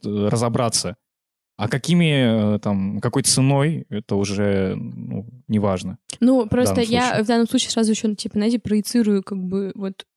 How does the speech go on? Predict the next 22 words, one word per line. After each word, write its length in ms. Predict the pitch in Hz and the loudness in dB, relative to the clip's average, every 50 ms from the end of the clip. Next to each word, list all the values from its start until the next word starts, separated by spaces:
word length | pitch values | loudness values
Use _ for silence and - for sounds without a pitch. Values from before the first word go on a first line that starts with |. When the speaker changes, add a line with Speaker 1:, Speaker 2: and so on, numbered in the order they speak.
| _ _ _ | _ _ _
Speaker 2:
ты 120 | - 254 - | 0 0 2
как 160 | - 196 - | 2 -2 -2
человек, 380 | - - 214 214 214 208 202 - | 0 2 2 4 4 4 2 0
какой 260 | 208 202 - 214 202 | -2 0 2 2 2
вывод 240 | 190 190 190 190 190 | 4 2 0 0 0
от 60 | 208 | 0
этого 260 | 202 202 - 208 214 214 | -2 -2 -2 -4 -4 -2
делаешь? 340 | 185 208 214 220 208 196 - | -2 -2 -2 -2 -2 -4 -2
Ты 120 | - 226 214 | 0 0 2
больше 340 | 202 226 233 233 - 247 | 4 4 4 4 2 0
ближе 360 | 208 196 220 226 240 214 226 214 | 2 2 4 4 4 4 4 0
к 60 | - | 0
поведению 500 | - 220 208 220 202 220 220 226 220 214 | 0 0 2 2 2 2 2 2 2 2
Де 100 | 202 226 | 4 4
Ниро 260 | 226 262 359 403 - | 4 4 4 2 0
и 160 | - - 214 196 | -2 -2 -4 -2
готов 300 | 185 214 - 214 202 - | 0 0 -2 -2 -2 -4
такой: 200 | - - - 220 | -6 -2 2 2
«Ну 120 | 240 269 285 | 4 4 4
да, 140 | 247 240 214 | 2 2 2
и 60 | 208 | 2
вправду, 440 | - - - - 190 190 196 196 | 0 -2 -4 -4 -4 -4 -4 -6